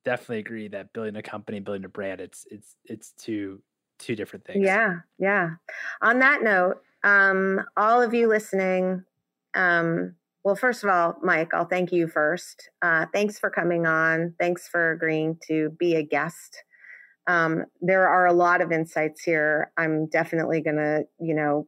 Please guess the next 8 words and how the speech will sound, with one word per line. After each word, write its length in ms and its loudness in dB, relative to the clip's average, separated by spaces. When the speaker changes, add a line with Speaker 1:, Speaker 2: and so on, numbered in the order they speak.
Speaker 2:
be 120 0
writing 400 0
up 160 -6
some 180 -6
stuff 400 -4
on 140 -2
LinkedIn, 640 -4
and 500 -2